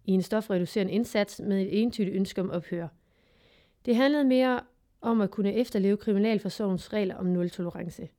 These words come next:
Ønsket om ophør udviklede sig derimod under deltagelsen i den stofreducerende indsats. Flere af de unge har som nævnt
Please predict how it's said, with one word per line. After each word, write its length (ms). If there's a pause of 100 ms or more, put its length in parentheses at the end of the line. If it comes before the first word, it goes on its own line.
(520)
Ønsket 320
om 140
ophør 340
udviklede 460
sig 160
derimod 500
under 200
deltagelsen 640
i 120
den 120
stofreducerende 680
indsats. 600 (920)
Flere 320
af 60
de 120
unge 220
har 140
som 180
nævnt 320